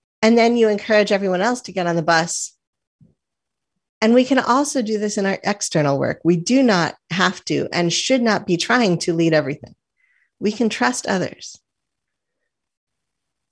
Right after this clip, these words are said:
I learned that moments of personal intimacy are important. They are absolutely critical for building a relationship, which is to say,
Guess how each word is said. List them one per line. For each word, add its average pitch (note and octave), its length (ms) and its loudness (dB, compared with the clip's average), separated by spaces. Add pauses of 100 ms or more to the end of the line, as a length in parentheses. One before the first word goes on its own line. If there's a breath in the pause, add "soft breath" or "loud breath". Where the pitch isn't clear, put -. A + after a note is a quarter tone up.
(140)
I F#3+ 80 2
learned A3 240 4
that - 100 -2
moments G#3 380 2
of F3 100 -6
personal G#3+ 380 0
intimacy G3 440 2
are D#3+ 120 6
important. D3+ 520 -2 (280 soft breath)
They F#3+ 100 4
are - 180 2
absolutely G#3+ 560 2
critical A3+ 400 -4
for F3+ 120 -2
building F#3 320 2
a - 20 0
relationship, E3 560 -2
which F#3+ 160 0
is D#4 160 0
to - 80 -4
say, B3+ 400 0